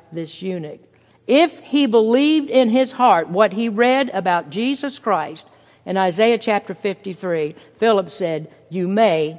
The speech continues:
be baptized." Now another example is in Acts chapter ten.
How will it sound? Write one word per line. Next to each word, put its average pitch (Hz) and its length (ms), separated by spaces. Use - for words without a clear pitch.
be 180 120
baptized." 160 840
Now 220 100
another 359 300
example 202 720
is 185 160
in 196 120
Acts 226 340
chapter 208 420
ten. 165 600